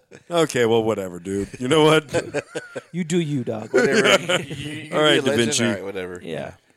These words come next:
Speaker 1: Bruce
Speaker 3: Not
Speaker 1: is like, "I'm going to beat people up
Speaker 3: <laughs>
Speaker 1: in any way I choose."
Speaker 2: Yeah.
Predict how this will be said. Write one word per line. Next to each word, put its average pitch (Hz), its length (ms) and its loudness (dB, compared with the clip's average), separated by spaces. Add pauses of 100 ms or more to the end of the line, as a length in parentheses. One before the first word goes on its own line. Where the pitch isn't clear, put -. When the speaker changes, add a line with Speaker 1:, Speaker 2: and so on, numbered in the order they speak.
(180)
Speaker 1:
Bruce 127 220 -2
Speaker 3:
Not 165 140 2
Speaker 1:
is 127 80 -2
like, 123 240 2
"I'm 180 220 0
going 170 180 2
to 170 60 0
beat 151 480 -4
people 196 320 0
up 196 240 4
Speaker 3:
<laughs> - 1600 -12
Speaker 1:
in 151 200 -8
any 196 260 -2 (180)
way 190 260 4
I 170 180 -2
choose." 214 920 4
Speaker 2:
Yeah. 127 340 -4